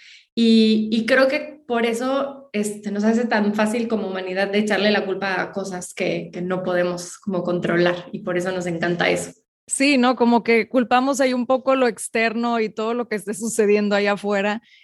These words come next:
Speaker 2: Más bueno, me gustaría que empezáramos, Diana, porque me platicaras qué es,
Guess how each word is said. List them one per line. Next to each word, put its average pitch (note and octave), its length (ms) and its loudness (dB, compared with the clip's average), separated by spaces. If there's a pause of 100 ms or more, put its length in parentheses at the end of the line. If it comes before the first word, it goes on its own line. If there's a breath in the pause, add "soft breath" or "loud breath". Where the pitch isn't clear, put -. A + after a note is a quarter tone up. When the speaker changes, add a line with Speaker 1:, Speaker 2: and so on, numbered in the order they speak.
(280 soft breath)
Speaker 2:
Más A3+ 180 2
bueno, C#4 160 4
me C#4+ 120 2
gustaría D4 460 0
que F#4+ 120 -6
empezáramos, C4 800 0
Diana, B3 400 -2
porque A3+ 260 -4
me G#3+ 100 0
platicaras A3+ 840 -2
qué C#4+ 440 -2
es, - 260 -6